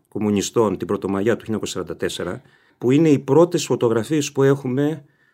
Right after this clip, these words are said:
από ένα τα σ-, από τα συγκλονιστικότερα γεγονότα της κατοχής. Βέβαια, σ-, για να έρθουμε λίγο στο δικό μου το βιβλίο, που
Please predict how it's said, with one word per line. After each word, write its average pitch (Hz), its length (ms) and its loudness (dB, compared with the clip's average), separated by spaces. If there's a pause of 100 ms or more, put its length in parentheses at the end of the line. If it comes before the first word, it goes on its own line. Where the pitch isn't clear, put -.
(180)
από 113 240 0
ένα 151 140 4
τα 139 80 -6
σ-, - 80 -6
από 131 100 -8
τα 120 100 -2
συγκλονιστικότερα 117 760 0
γεγονότα 95 420 0
της 85 80 -12
κατοχής. 92 680 -10 (120)
Βέβαια, 147 380 4 (100)
σ-, - 240 -8
για 139 160 2
να 135 100 2
έρθουμε 196 340 2
λίγο 208 120 2
στο 185 140 -2
δικό 156 180 0
μου 202 100 4
το 190 100 0
βιβλίο, 101 480 0 (200)
που - 360 -8